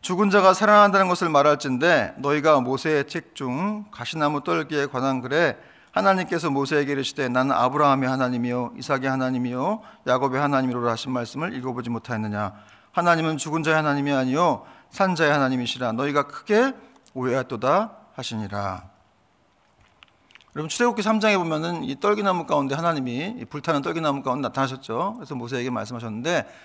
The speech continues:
참 신기하게도 떨기나무가 불에 안 탔어요. 그 얘기를 하시면서 하나님이 그때 "내가 사백 년 전에 족장들에게 약속한 게 있는데 그걸 이루어 주시겠다고." 하시면서 아브라함에게, 모세에게 "나는 아브라함의 하나님이요 이삭의 하나님이요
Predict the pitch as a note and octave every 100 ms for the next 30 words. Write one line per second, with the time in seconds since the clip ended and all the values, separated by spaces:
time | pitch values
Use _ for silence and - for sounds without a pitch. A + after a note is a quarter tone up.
0 | - - - - G#3+ A3 G3+ D3+ C3+ G3
1 | G3 E3+ C#3 C3 - C#3 G#2 C#3+ C#3+ B2+
2 | F#2+ _ _ _ _ _ _ - G#3 G#3+
3 | F#3+ G3+ G3 F#3 F#3 F3+ G3+ G#3 G3 F#3+
4 | E3+ - A3 D#3+ - - - - _ -
5 | F3+ G#3+ - E3 A#3 B3+ A3+ A3+ F#3 D#3+
6 | G#3+ F#3+ F#3+ F3+ D#3+ - F3 F#3 E3+ D#3+
7 | D3 G3+ G3 - D#3+ D#3 E3+ C3+ E3 D#3+
8 | D#3 E3+ F3 C#3+ F3 A#3+ A#3 - C3 C#3
9 | D3+ D3+ C3+ D3+ G#3+ B3 - - C3+ D#3+
10 | D#3+ C#3+ F3 B3 - - - _ C#3 D3+
11 | C#3 C3 D#3+ D#3 D3+ D3 D3+ C#3+ C#3 C#3
12 | C#3 C3+ D3 D#3+ D3+ D3+ C#3+ C#3 C3 C3
13 | C3 B2